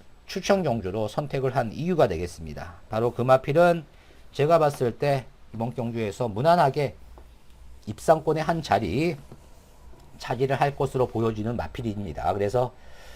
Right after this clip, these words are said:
대박스타보다 먼저 결승선을 통과할 수 있는 마필을 놓고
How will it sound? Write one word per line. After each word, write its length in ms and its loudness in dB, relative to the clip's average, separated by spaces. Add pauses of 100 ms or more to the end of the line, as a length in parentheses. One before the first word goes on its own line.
(300)
대박스타보다 1040 8 (800)
먼저 440 0 (520)
결승선을 600 -4
통과할 400 4
수 160 -8
있는 380 0
마필을 400 -2
놓고 640 4